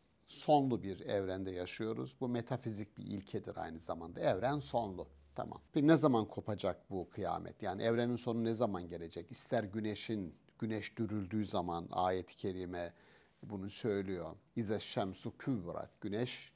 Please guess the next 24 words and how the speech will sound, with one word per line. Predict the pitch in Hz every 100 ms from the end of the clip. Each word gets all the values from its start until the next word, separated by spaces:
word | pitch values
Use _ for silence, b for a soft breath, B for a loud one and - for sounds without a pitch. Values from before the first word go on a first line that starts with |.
| -
dürüldüğü | 117 110 95 104 98
zaman | 90 80 95
ya | 151 185
sistem | 139 - 135 135 117
içine | 110 - 120
çökecek | 120 127 135 113 135 135 - _ -
ya | 135
da | 127 113 95 - - -
gittikçe | - 135 - 117 -
genişliğe | 101 107 107 - 107 101
genişliğe | 92 101 95 - 113 113
birbirinden | 104 104 101 95 95 92
gezegenler | 107 92 104 95 90 87
uzaklaşarak | 107 95 95 - 92 - 98 131 139 -
enerjisini | 131 123 113 101 95 104
alamayacak, | 92 90 85 85 82 123 127 127 127
ısısını | - 113 110 95
alamayacak, | 92 87 90 85 - 113 -
buzul | 120 110 113
çağına | - 101 95 92
dönecek | 87 90 92 127 131
ya | -
da | 117 139 139
ter-, | 135 113 98